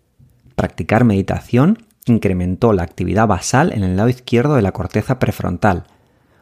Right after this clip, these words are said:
un patrón que se asocia con emociones positivas. Reduce el volumen de la amígdala derecha basolateral, lo que se relaciona con menor estrés. Se asocia también con un mayor grosor y densidad de la materia gris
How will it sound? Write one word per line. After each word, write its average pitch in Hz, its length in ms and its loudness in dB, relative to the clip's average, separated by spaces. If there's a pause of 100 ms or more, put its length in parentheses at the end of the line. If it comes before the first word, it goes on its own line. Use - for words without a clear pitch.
(120)
un 123 140 0
patrón 123 400 2
que - 100 -6
se - 140 -4
asocia 123 520 -2
con 104 160 0
emociones 104 460 0
positivas. 90 800 -6 (960)
Reduce 107 640 0
el 107 80 2
volumen 135 560 2
de 107 80 2
la 92 80 0
amígdala 110 420 2
derecha 117 380 2
basolateral, 95 760 0 (340)
lo 104 160 0
que 101 80 -2
se 104 100 -2
relaciona 95 580 0
con 95 240 0
menor 92 300 0
estrés. - 500 -2 (1080)
Se - 160 -8
asocia 123 340 0
también 135 640 0
con 101 180 -2
un 110 360 0
mayor 107 380 2
grosor 104 440 0
y 98 40 2
densidad 98 420 0
de 127 80 4
la 101 80 2
materia 95 400 -2
gris 104 360 -2